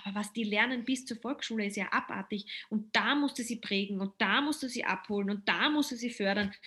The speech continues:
und nicht dann im Gymnasium, da sitzen sie da, bohren mit der Nase und denken sich, "Ja, Chemie interessiert mich nicht, ich sch-, passe dafür bei Englisch besser auf, weil das taugt mir mehr." Ich meine, da ist alles schon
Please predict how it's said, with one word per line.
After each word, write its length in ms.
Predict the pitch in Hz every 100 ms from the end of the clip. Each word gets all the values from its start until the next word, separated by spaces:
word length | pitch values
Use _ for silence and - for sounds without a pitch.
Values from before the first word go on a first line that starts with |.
| -
und 160 | 220 220
nicht 240 | 277 -
dann 120 | 269
im 80 | 262
Gymnasium, 680 | 247 254 202 135 208 247 240
da 60 | 240
sitzen 300 | 240 - 247
sie 120 | 240
da, 180 | 190 196
bohren 200 | 220 226
mit 140 | 240
der 60 | 247
Nase 280 | 180 202 233
und 80 |
denken 180 | 220 226
sich, 100 | 233
"Ja, 80 | 233
Chemie 220 | - 226
interessiert 360 | 226 247 233 233
mich 80 | 240
nicht, 160 | 247 - - -
ich 100 | 220
sch-, 140 | 233
passe 180 | 208 202
dafür 160 | 247 233
bei 80 |
Englisch 280 | - 196 233
besser 300 | 214 220 202
auf, 100 | 196
weil 80 | 214
das 160 | 220 -
taugt 240 | 180 -
mir 80 | 214
mehr." 240 | 202 220 - -
Ich 80 | 214
meine, 160 | 220
da 120 | 214 214
ist 200 | 233 202
alles 280 | 214 233
schon 320 | - 233 233